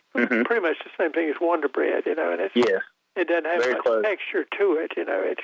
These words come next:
Speaker 2: kind of
Speaker 1: Yes. Yes, when I lived
Speaker 2: tasty
Speaker 1: in, uh, Tennessee briefly, uh, I also used J, J G or J and G mayonnaise out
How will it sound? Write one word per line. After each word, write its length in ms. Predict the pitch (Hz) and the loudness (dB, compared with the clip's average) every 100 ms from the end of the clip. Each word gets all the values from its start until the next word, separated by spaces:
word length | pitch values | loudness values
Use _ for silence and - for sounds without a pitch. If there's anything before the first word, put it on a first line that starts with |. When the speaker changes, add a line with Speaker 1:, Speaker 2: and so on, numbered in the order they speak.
| - | -2
Speaker 2:
kind 120 | 127 | 2
of 60 | 110 | 4
Speaker 1:
Yes. 160 | 92 - - _ _ _ _ - | 2 -2 -20 _ _ _ _ -2
Yes, 240 | 135 123 127 | 2 2 2
when 100 | 143 | 0
I 120 | 180 | 2
lived 220 | 180 160 | 2 2
Speaker 2:
tasty 100 | 147 | 0
Speaker 1:
in, 100 | 139 | 0
uh, 200 | 127 117 - | 0 -2 0
Tennessee 540 | 185 156 123 - 180 143 | 0 0 -2 0 0 0
briefly, 580 | 127 127 127 - 113 110 | 0 0 0 -6 -2 0
uh, 320 | 107 107 104 - | 2 2 0 -2
I 140 | - 113 | -4 0
also 280 | 139 - 135 | 0 2 0
used 300 | 123 117 110 _ | 0 -6 -8 _
J, 380 | 131 139 147 135 - _ - | 0 2 2 0 -2 _ -2
J 320 | 151 170 160 _ | 2 2 -2 _
G 400 | 139 160 139 110 - | -6 -4 -4 -12 -4
or 140 | 107 - | -4 0
J 280 | 131 151 139 | 2 4 2
and 120 | 123 | 0
G 320 | - 147 156 120 | -2 0 2 0
mayonnaise 640 | 107 107 104 104 101 101 117 | 0 0 0 0 -4 -2 0
out 160 | 117 | 0